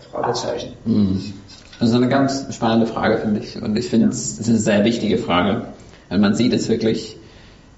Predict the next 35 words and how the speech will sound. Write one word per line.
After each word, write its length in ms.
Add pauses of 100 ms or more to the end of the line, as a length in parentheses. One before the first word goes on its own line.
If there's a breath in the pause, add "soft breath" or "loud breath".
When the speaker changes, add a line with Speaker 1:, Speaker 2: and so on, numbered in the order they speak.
(160)
Speaker 2:
in 160
unserer 220
Zeit 300
jetzt, 280
es 140
wird 160
sehr 240
stark 340
betont. 440 (280)
Speaker 1:
Ja. 60
Speaker 2:
Also 140
Gott 240
liebt 240
dich, 420
Gott 180
liebt 260
dich. 80
Speaker 1:
Ja. 80 (680 loud breath)
Speaker 2:
Und 160
wir 120
wollen 240
natürlich 460
nicht 600 (760)
auf 160
der 120
anderen 200
Seite 160
vom 140
Pferd 260
fallen 260
und 380 (600)
Gottes 260
Liebe 220
unterbetonen. 800 (160)
Aber 480